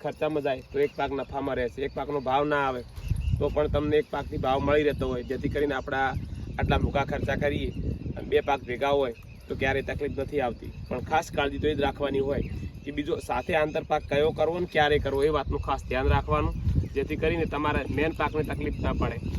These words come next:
અને આંતરપાકમાં તો જોવા જઈએ તો કયો પાક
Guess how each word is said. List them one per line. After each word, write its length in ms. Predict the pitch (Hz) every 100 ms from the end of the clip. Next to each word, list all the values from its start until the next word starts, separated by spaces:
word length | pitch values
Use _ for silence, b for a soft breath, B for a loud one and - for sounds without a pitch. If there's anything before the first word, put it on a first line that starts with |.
| -
અને 100 | -
આંતરપાકમાં 640 | 127 151 170 - 156 147 156
તો 100 | 156
જોવા 240 | 147 160
જઈએ 280 | 151 170 143 117 - - - - -
તો 220 | 151 147 -
કયો 200 | 160 180
પાક 260 | 175 170